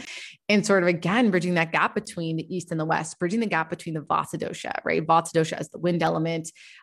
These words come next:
uh, which ultimately rules over the nervous system, and understanding that, like,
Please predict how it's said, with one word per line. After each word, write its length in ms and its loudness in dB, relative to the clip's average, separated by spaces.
uh, 140 4
which 180 -2
ultimately 640 0
rules 400 -2
over 160 -4
the 80 -6
nervous 340 -2
system, 360 -4
and 180 -8
understanding 800 -2
that, 140 -4
like, 120 -6